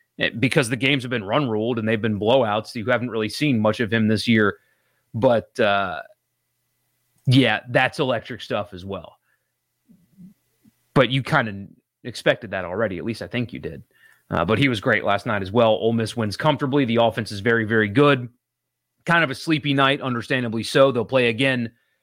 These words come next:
uh, later today, this afternoon. That's a four o'clock start. Probably disrupt our radio show a little bit, but that's okay. And then they go off to Orlando to go to U C F. So that's the, the baseball side, but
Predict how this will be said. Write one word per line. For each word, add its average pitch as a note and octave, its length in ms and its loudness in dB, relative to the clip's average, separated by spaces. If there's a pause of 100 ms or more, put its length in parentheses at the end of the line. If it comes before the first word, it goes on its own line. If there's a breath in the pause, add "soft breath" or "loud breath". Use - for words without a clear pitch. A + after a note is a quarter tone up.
(240)
uh, F2 320 0 (400)
later C#3 560 4
today, C3 500 2
this A#2+ 240 -4
afternoon. A#2 640 -6
That's A2 120 -10
a - 60 -16
four B2+ 260 -2
o'clock A2+ 380 0
start. A2+ 420 0
Probably G#2+ 320 0
disrupt G#2+ 460 0
our G2 80 0
radio A#2+ 300 4
show B2+ 220 2
a A#2 40 4
little A2+ 180 0
bit, A2 220 0
but F#2 80 -12
that's F#2 240 0
okay. C#3 480 2 (500 soft breath)
And A2 220 -2
then D#3 380 0 (100)
they C3+ 140 0
go B2+ 280 2
off A2+ 460 0
to G#2+ 440 -2
Orlando G#2+ 800 2 (360)
to G2+ 80 -6
go G#2 140 4
to G2+ 60 2
U G2 200 2
C F#2+ 260 0
F. D#2+ 160 -4
So - 100 -2
that's G#2+ 260 2
the, G2+ 220 4
the G#2 80 -4
baseball D3+ 380 2
side, C3 380 2
but A2 160 -8